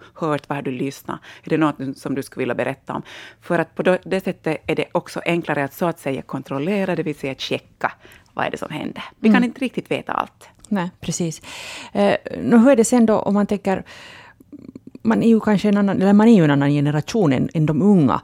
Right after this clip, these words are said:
Speaker 2: och man är kanske inte riktigt lika bra på olika saker på nätet själv, och man har inte kanske riktigt koll på allt som finns där, och det kommer ju nya grejer hela tiden, och man är kanske verkligen mycket efter.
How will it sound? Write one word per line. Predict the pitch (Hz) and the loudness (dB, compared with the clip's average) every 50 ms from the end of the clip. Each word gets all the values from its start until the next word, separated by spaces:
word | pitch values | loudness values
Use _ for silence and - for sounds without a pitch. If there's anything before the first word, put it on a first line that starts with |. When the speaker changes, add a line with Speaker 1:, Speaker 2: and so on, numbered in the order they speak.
| - - | -6 -14
Speaker 2:
och | - - - 175 | -20 -10 -4 0
man | 175 170 170 | 0 2 2
är | 165 | 2
kanske | 160 175 165 - 175 | 0 0 0 0 0
inte | 170 170 156 165 | -2 -2 -2 -4
riktigt | 170 - - - 170 - - | -8 -8 -8 -10 -8 -6 -2
lika | 175 175 165 - 170 | -2 -2 -2 -2 -4
bra | 160 143 185 196 220 220 208 | -4 -2 0 2 2 2 2
på | 185 - 156 135 | 0 0 -2 0
olika | 131 131 135 - 151 | 0 -2 -2 -2 -4
saker | - - 143 135 131 - 139 | -4 -2 -4 -4 -4 -4 -6
på | - - 147 | -4 0 0
nätet | 135 131 127 127 - 160 139 | 0 0 0 -2 -4 -6 -2
själv, | - 214 233 214 156 131 - 117 | 0 2 2 2 2 0 -2 -2
och | 123 147 | -2 0
man | 151 151 151 151 | 0 2 2 0
har | 151 135 156 160 | 0 0 0 0
inte | 160 160 - | 0 0 0
kanske | - 165 151 180 | -2 -2 -2 -2
riktigt | 175 - 196 - | -2 -2 -4 0
koll | - 226 247 233 | 2 4 4 4
på | - - 160 | 4 2 0
allt | 139 135 139 - | 0 0 -2 -4
som | - 151 139 131 | -2 -2 -2 0
finns | - 202 226 220 - - | 2 4 4 4 4 2
där, | - 156 151 151 | 2 2 2 2
och | 156 147 | 0 -2
det | - 175 | -4 -2
kommer | - - 220 233 233 226 | 0 4 6 6 6 6
ju | 208 202 | 6 4
nya | 202 208 214 196 | 4 4 4 2
grejer | 175 180 214 226 214 185 | 2 2 2 2 2 2
hela | 165 175 175 170 | 0 0 -2 -4
tiden, | 170 - - 220 214 170 156 147 | -4 -4 -2 0 2 2 2 0
och | 147 | 0
man | 147 156 151 | 0 0 -2
är | 151 | -2
kanske | - - 147 139 - | -2 -4 -4 -4 -2
verkligen | 147 156 147 - 143 139 135 139 | -4 -4 -4 -2 -2 -2 0 0
mycket | 139 143 - _ - 92 | -2 -4 -4 _ -4 -4
efter. | 156 - - - - - | -4 -4 -6 -8 -10 -10